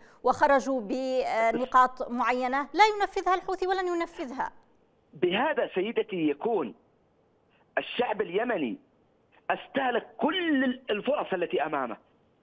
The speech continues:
Speaker 2: سواء حضر الحوثيين أم لم يحضر الحوثيين.
Speaker 1: بعد
Speaker 2: أنا
Speaker 1: ذلك
Speaker 2: عندما كنت
Speaker 1: ماذا سيحدث؟
Speaker 2: لا، لا، قرار يمني، يمني.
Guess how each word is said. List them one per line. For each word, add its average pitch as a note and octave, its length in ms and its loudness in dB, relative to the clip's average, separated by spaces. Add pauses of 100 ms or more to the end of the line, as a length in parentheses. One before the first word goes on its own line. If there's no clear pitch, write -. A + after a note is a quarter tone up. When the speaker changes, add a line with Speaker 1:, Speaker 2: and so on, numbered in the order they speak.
(400)
Speaker 2:
سواء G3 280 2
حضر A3+ 300 -2
الحوثيين G3+ 560 0
أم E4 160 -2
لم B3+ 120 0
يحضر E3+ 280 -2
الحوثيين. D3+ 320 0
Speaker 1:
بعد C#4+ 220 6
Speaker 2:
أنا C4 220 4
Speaker 1:
ذلك B3+ 100 2
Speaker 2:
عندما C#4 200 -4
كنت B3 120 -2
Speaker 1:
ماذا C4+ 220 2
سيحدث؟ A#3+ 540 -4 (880)
Speaker 2:
لا، - 160 -6
لا، E3 520 0 (120)
قرار A3 240 0
يمني، C#4 440 2
يمني. G3 300 -2